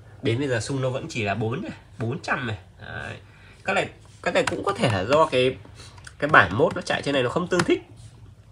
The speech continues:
Cũng có thể do nóng, bởi vì như vậy, hiện tại như bây giờ nó, nó chỉ ấm ấm như này thì nó chưa nóng đến cái mức độ là có thể khiến tụt sung được này. Đấy, nhưng mà sung nó vẫn cứ thấp các bạn ạ.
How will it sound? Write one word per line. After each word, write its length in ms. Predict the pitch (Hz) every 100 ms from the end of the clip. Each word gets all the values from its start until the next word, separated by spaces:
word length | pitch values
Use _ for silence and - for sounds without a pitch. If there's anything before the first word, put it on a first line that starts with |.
| - - - -
Cũng 120 | 139
có 60 | 175
thể 160 | 117
do 180 | 107 131
nóng, 240 | 139 123 -
bởi 120 | 107
vì 100 | 98
như 140 | 107 139
vậy, 180 | 151 135
hiện 160 | 127 117
tại 180 | 135 135
như 80 | 147
bây 120 | 143
giờ 140 | 127
nó, 100 | 117
nó 100 | 123
chỉ 140 | 139 -
ấm 180 | 117
ấm 200 | 123 143
như 80 | 147
này 140 | 185 110
thì 60 | 110
nó 120 | 113 -
chưa 140 | 147
nóng 240 | 127 123
đến 140 | 143 156
cái 100 | 262
mức 160 | 262 285
độ 220 | 135 -
là 120 | 107
có 120 | 104 139
thể 180 | 127 92 - - - - - -
khiến 200 | - 143
tụt 200 | 170 143
sung 220 | - 156
được 120 | 123
này. 120 | 110 107 -
Đấy, 200 | 110 123
nhưng 140 | 135 131
mà 80 |
sung 200 | - 135
nó 80 | 135
vẫn 140 | 131 -
cứ 140 | -
thấp 120 | 214 214
các 60 | 170
bạn 160 |
ạ. 80 | 104